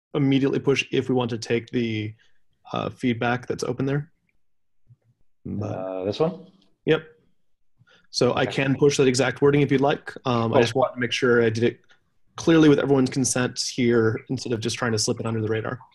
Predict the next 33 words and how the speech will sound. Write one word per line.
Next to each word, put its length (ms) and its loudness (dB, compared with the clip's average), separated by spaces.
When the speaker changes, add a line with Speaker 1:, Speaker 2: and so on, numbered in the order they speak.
Speaker 2:
Yeah, 160 2
why, 140 2
why 120 2
don't 120 0
you 60 -2
talk 200 0
about 160 0
the 60 -6
P 180 -2
R 140 4
in 100 2
general 300 2
in 40 -8
case 140 -2
people 180 -2
haven't 200 -2
had 100 -2
a 20 -14
chance 140 -4
to 100 -8
fully 340 -2
digest 460 -2
it, 160 -6
and 120 -8
then 80 0
you 60 -2
can 80 -2
talk 140 -2
about 160 -4
the 80 -10
specific 320 -8
change 300 -8
you, 160 -10